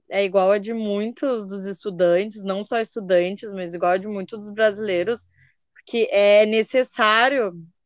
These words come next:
esse E D Enem é necessário, ãh,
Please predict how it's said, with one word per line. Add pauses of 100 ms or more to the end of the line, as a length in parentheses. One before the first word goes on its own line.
(120)
esse
E
D
Enem
é
necessário, (540)
ãh,